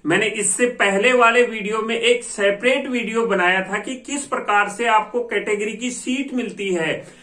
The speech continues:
अगर आप ओबीसी में हैं, जनरल की सीट कब मिलती है, तो वो वीडियो आप देख सकते हैं, चैनल पर पड़ा हुआ है, आपका सारा कैटेगरी रिलेटेड डाउट दूर हो जाएगा। तो ये एक छोटी सी इन्फॉर्मेशन थी।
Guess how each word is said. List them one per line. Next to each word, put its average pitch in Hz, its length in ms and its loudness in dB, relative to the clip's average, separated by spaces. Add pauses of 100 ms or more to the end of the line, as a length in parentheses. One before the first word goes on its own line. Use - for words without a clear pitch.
(140)
अगर 220 280 4
आप 233 340 4
ओबीसी 214 580 2
में 233 120 0
हैं, 226 220 2
जनरल 208 360 4
की 254 180 -6
सीट 247 380 -2
कब 247 140 2
मिलती 226 320 -4
है, 247 80 -4
तो 294 160 -8
वो 294 280 2
वीडियो 208 360 -2
आप 226 320 4
देख 202 240 2
सकते - 360 -6
हैं, 240 300 -4 (380)
चैनल 262 340 4
पर 285 240 2
पड़ा 220 180 2
हुआ 233 240 6
है, 262 180 0
आपका 220 460 2
सारा 233 400 4
कैटेगरी 208 560 -2
रिलेटेड 202 640 0
डाउट 208 340 2
दूर 180 380 0
हो 160 180 -6
जाएगा। 135 480 0 (680)
तो 233 60 -2
ये 247 380 2
एक 269 260 2
छोटी 247 300 0
सी 285 180 -2
इन्फॉर्मेशन 262 840 0
थी। 302 400 -2